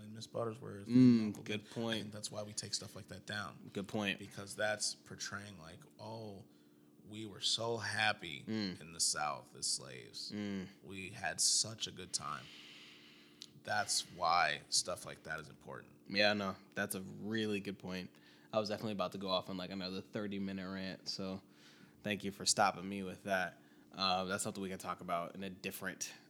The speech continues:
Speaker 2: episode, I guess. Um, but yeah, just to, like, last, like, parting shot here, like, <sighs> the way that black people are portrayed, whether it's in media or in history books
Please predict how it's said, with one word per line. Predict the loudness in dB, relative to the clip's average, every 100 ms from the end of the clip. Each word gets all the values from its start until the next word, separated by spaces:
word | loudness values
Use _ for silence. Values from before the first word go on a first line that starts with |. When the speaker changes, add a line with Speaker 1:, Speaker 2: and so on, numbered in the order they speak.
| -8
Speaker 2:
episode, | -4 -2 -2 -4
I | -6
guess. | -4 -2 -4 -4 -16 -20 -20 -20 -6
Um, | -2 -2 -2 -6 -12 -20 -20 -20 -20 -4
but | 4
yeah, | 6 4
just | 4 2 6
to, | 10 10
like, | 8 2 0 -10 -20 -20 -20 -20 -12 -2
last, | 6 8 8 6 4
like, | -6 -8 -8
parting | -6 -4 -4
shot | -2 -2 -2 -6
here, | -6 -6 -6
like, | -6 -8 -12 -20 -20 -20 -20 -20 -20 -20 -20 -20 -20 -14
<sighs> | -6 -6 -8 -14 -20 -20 -14 4
the | 6
way | 8 10 10
that | 10 8
black | 6 4 2
people | -6 -6
are | -6
portrayed, | -8 -10 -10 -16 -20 -20 -20 -20 -20 -20 -20 -12
whether | 4 6 6
it's | 4 0
in | -2
media | -2 -2 -2 -4 -4
or | -4 -4
in | -4 -8
history | -8 -6 -6 -6
books | -8 -2 -2 -2